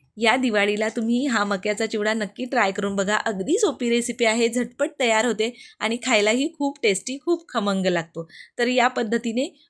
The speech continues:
मक्याचा चिवडा तयार आहे. तुम्हाला ही रेसिपी कशी वाटली, मला कमेंट करून नक्की सांगा. त्याचबरोबर तुम्हाला आपल्या रेसिपीज कशा वाटतात, ही मला सांगायला विसरू नका. तुम्हाला जर आपल्या रेसिपीज आवडत असतील, तर आप-, तर आपल्या आदिश्री रेसिपी चॅनलला सबस्क्राईब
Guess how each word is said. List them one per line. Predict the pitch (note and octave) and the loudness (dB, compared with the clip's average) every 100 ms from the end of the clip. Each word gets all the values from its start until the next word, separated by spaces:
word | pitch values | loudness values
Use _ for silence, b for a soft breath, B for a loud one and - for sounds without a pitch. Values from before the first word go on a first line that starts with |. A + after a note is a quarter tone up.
| G3+ | -6
मक्याचा | G#3 A#3+ A#3+ C4 | 0 0 2 0
चिवडा | B3 A3 G#3+ | 2 2 0
तयार | A3 G3+ G3+ | 0 0 0
आहे. | A3+ A#3+ C4 | 0 0 0
तुम्हाला | D#4 C#4+ C#4 | 0 2 4
ही | D4 C#4+ | 4 4
रेसिपी | C4 A#3+ C4 C4+ | 2 -2 -4 0
कशी | A#3 B3+ | 0 0
वाटली, | C4+ G3+ G#3 A3 | 0 -2 -2 -4
मला | G#3+ | -2
कमेंट | A3 G#3+ A3 A#3+ | -2 -2 -2 -2
करून | A#3+ A#3+ B3 | 0 0 0
नक्की | G3 - C4+ | -4 -4 -2
सांगा. | C4+ F#3+ F#3+ C4+ B B - | -2 -2 -4 -6 B B 0
त्याचबरोबर | A#3 C4 B3+ C4 B3+ C4 | 0 2 2 2 2 0
तुम्हाला | C4 B3+ B3+ | -2 0 0
आपल्या | A#3+ B3+ B3+ | 0 0 0
रेसिपीज | A3+ A3 A#3+ C#4 E4+ - | 0 -2 -4 -2 -2 -2
कशा | D4 B3+ | -2 0
वाटतात, | G#3+ F#3 - A#3+ | 0 -2 -4 -8
ही | - - A4+ | -6 -2 0
मला | F#4 D#4+ | 2 0
सांगायला | D4 C4+ A#3+ A#3+ | 0 0 2 2
विसरू | B3 A#3+ | 0 0
नका. | A#3+ A#3 B3 | 0 0 0
तुम्हाला | B3 C4 B3+ | 0 0 2
जर | A#3+ B3+ | 2 2
आपल्या | A#3+ A#3+ B3+ | 0 0 0
रेसिपीज | A#3+ G#3+ A#3 D#4 | 0 -2 -4 -2
आवडत | C4+ A3 G#3 | 0 0 -2
असतील, | G#3+ - C#4 | -4 -4 -4
तर | C4+ | 0
आप-, | A3+ G#3 _ _ _ | 0 -2 _ _ _
तर | A3+ A#3 | 0 2
आपल्या | C4 G#3+ G#3 | 2 2 0
आदिश्री | A#3 A3 A3 B3 D4 | 0 0 -2 -2 0
रेसिपी | C4+ A#3 A3 A3 | 0 -2 -6 -6
चॅनलला | A3+ G#3 A3 A3+ | -2 -2 0 0
सबस्क्राईब | A#3+ A3+ - - A3 | 0 -4 -6 -4 -2